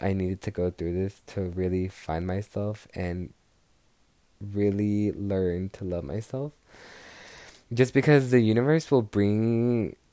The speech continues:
people into your life to teach you a lesson.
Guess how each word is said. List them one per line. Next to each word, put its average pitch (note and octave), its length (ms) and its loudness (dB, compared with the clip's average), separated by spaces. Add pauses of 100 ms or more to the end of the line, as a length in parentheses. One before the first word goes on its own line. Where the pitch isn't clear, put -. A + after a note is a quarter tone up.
(100)
people G#2+ 340 0
into A2 240 0
your G#2+ 140 4
life F#2+ 600 0 (1200)
to A#2 120 0
teach - 340 -8
you G#2 80 2
a G2 40 2
lesson. E2 460 -4